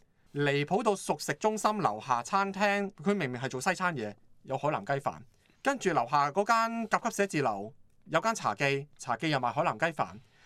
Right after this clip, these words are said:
然後沿途掃過去，幾乎好多餐廳都聲稱會有海南雞飯。當然做出嚟係咪一個正宗海南雞飯？唔知。似乎呢一味餸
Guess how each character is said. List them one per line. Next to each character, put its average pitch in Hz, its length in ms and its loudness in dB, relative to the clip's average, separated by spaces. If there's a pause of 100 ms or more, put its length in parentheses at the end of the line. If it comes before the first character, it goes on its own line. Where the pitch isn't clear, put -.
(140)
然 170 180 2
後 185 60 2
沿 147 240 -2
途 139 160 -2
掃 190 180 2
過 185 160 2 (180)
去， 170 180 -6
幾 294 260 2
乎 139 180 0
好 139 360 -2
多 254 180 4
餐 240 300 -2
廳 247 240 0
都 254 160 0
聲 247 260 -2
稱 254 260 0
會 170 120 2
有 147 120 4
海 156 140 0
南 - 160 0
雞 175 80 2
飯。 135 240 0
當 208 100 2
然 202 60 0
做 147 140 0
出 185 140 -4
嚟 107 220 -2 (400)
係 170 160 2
咪 160 120 -2
一 170 100 4
個 214 80 0
正 180 160 -2
宗 190 140 0
海 180 80 4
南 147 120 0
雞 165 80 2
飯？ 104 300 -2 (420)
唔 107 100 -12
知。 165 260 -2 (560)
似 - 280 -4
乎 113 200 -8
呢 190 100 0
一 226 80 2
味 165 180 0
餸 147 320 0